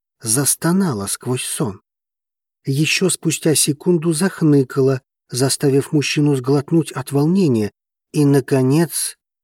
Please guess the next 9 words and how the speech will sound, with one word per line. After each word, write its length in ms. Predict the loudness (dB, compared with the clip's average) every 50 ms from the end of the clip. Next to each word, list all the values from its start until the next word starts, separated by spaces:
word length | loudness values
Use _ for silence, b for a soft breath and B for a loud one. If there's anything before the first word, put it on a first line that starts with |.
| _ -6
замереть 720 | -4 0 2 2 4 4 4 2 2 2 0 -2 -2 -4
от 200 | -6 -6 -6 -6
страха, 600 | -6 -6 -6 -6 -4 -4 -4 -6 -8 -12 -18 -18 -14
когда 300 | -10 -8 -4 -2 -2 -2
супруга 560 | 0 -2 -2 -4 -4 -2 -2 -2 0 2 0
вдруг 340 | 0 0 0 0 0 0 -2
закричала 960 | -2 -2 -2 -2 -2 -2 -2 -2 -2 -4 -4 -4 -2 -2 -2 -2 -4 -4 -8 -6 -6
от 200 | -6 -4 -4 -4
боли, 480 | -2 0 2 4 4 4 4 2 0